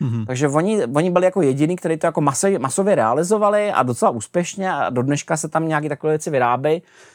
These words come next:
Speaker 2: už jako vý-, víceméně jako fanouškovská věc. A je to zajímavý, jo, že na tom západě se to jako nechytlo a na východě, jo, tohleto.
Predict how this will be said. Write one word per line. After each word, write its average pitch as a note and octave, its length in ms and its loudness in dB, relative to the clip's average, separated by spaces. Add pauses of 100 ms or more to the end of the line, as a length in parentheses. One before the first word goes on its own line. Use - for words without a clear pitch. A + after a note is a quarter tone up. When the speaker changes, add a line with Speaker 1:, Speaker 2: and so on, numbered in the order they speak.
Speaker 2:
už B2+ 120 -6
jako D3+ 160 0
vý-, B2+ 260 0
víceméně D#3 320 0
jako E3 120 -2
fanouškovská C#3 760 -2
věc. C3+ 340 0 (340)
A - 80 0
je D3 60 6
to F#3 100 4
zajímavý, C#3+ 420 2
jo, G#2 80 0
že B2 80 -2
na C3+ 80 -2
tom D3 140 -2
západě C3+ 400 2
se D3 80 -8
to D3+ 60 -2
jako D3+ 140 -2
nechytlo C3+ 400 -2
a C#3+ 60 0
na C3 80 -4
východě, B2 360 -2
jo, G2+ 140 -2
tohleto. G2+ 420 -10